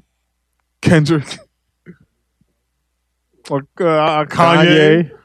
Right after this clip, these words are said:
Speaker 1: I mean, dude, I, I'm just, like, naming g-, guys that are closer to, uh, Meek Mill. That's why I didn't wanna name, like, I didn't name, I wasn't gonna name Jay-Z. Like, Kanye's iconic. I don't think he's a superstar.
Speaker 2: Young Thug? Young
Speaker 1: Young
Speaker 2: Thug's
Speaker 1: Thug is not a superstar to me either.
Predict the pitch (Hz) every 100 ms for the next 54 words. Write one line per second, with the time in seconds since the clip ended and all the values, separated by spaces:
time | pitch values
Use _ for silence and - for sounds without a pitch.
0 | _ - 160 170 165 160 151 - 165 196
1 | 180 - 170 208 214 220 220 190 202 202
2 | 175 180 - 175 185 170 165 147 - 175
3 | 180 160 147 147 143 135 131 139 147 147
4 | 147 117 139 127 120 123 139 139 127 131
5 | 127 117 113 _ _ - 143 147 156 135
6 | 160 160 151 160 160 117 110 - - _
7 | _ _ _ _ _ _ _ _ _ _
8 | _ _ _ _ _ _ 139 127 165 185
9 | 185 160 131 175 160 107 113 143 139 113
10 | 104 127 127 - 113 127 180 214 262 -
11 | _ 120 123 - 151 185 190 180 170 175
12 | 170 165 156 156 214 101